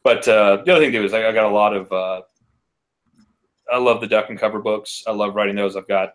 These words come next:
quite a few planned, but I got a lot of other ideas too. Like, I think for you guys, I mentioned you, right? You know, there's having an idea is not the problem. It's the, the time is to get it done. So there's a lot of other stuff I, I wanna make fun of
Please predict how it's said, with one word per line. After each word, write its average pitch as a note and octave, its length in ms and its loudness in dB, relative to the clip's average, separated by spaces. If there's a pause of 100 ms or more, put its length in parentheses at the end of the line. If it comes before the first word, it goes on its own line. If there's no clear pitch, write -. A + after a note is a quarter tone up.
(140)
quite A2+ 220 0
a G2 40 -2
few G2+ 220 -10
planned, G2+ 440 -2
but G2 200 -2 (220)
I G2+ 40 -6
got G#2 100 0
a G2+ 40 -2
lot G#2 180 2
of G2+ 80 -2
other G2+ 180 0
ideas F#2+ 340 -4
too. G2 240 -6
Like, F#2 280 -8 (100)
I G2+ 40 -8
think G#2 200 -12 (100)
for G2 340 -6 (600)
you G#2+ 140 0
guys, G#2 140 2
I - 20 0
mentioned G2+ 340 -2
you, G#2 120 2
right? G2 280 4
You G#2+ 120 -2
know, G2+ 200 2
there's F#2+ 360 -4 (960)
having D3 320 2
an A#2 60 0
idea G#2+ 320 2
is F#2+ 100 -4
not G#2+ 180 2
the F#2 60 -10
problem. G2 420 -2 (200)
It's G#2+ 200 -12
the, F#2 300 -8 (440)
the G#2 60 -14
time G#2+ 360 -2
is F#2 120 -14 (520)
to A#2+ 80 -10
get A2 140 -4
it F#2 100 -8
done. G2 280 -6
So G2 340 -8 (440)
there's C#3 140 2
a B2+ 40 2
lot A2 240 4
of G#2 60 0
other G2 140 0
stuff G2 340 -4
I, F#2+ 160 -2 (160)
I F#2+ 60 -2
wanna F#2+ 240 -4
make F#2 160 -10
fun F#2 200 -6
of F2 100 -20